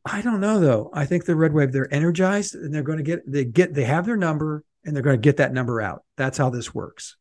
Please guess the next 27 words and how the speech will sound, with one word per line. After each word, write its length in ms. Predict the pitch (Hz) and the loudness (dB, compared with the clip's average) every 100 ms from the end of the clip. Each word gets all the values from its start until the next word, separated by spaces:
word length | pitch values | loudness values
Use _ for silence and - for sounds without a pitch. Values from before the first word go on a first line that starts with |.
| - | -8
Uh, 320 | 135 120 120 | -4 -4 -6
and 80 | 135 | -6
it 80 | 127 | -6
has 340 | 107 143 143 - | 0 4 4 4
for 100 | 147 | 4
the 80 | |
last, 440 | 123 123 123 117 - - | 6 4 2 -4 -10 -8
you 80 | 131 | -6
know, 260 | 101 110 _ _ | -6 -8 _ _
ten 200 | 147 127 | 0 0
years. 360 | 110 92 - - _ _ _ _ _ _ _ _ _ _ - | 0 -4 -10 -18 _ _ _ _ _ _ _ _ _ _ 2
It's 280 | 156 - 165 | 2 4 4
a 160 | 143 | 4
generational 600 | 120 151 139 143 - 160 | 4 4 4 2 0 -2
thing. 200 | 185 185 | -2 -2
Old, 280 | 151 160 160 | 2 2 2
most 260 | 139 147 147 | -2 0 0
of 40 | 156 | -2
them 120 | 131 | -2
are 140 | 120 - | -2 4
old, 380 | 147 214 254 - - | 4 4 0 -6 -2
and 180 | 143 131 | 0 0
the 120 | 131 | 4
old 220 | 156 170 | 6 6
people 260 | - 160 160 | 6 0 2
vote 300 | 143 131 - _ _ - | 2 0 -6 _ _ -2
'cause 200 | 147 | -2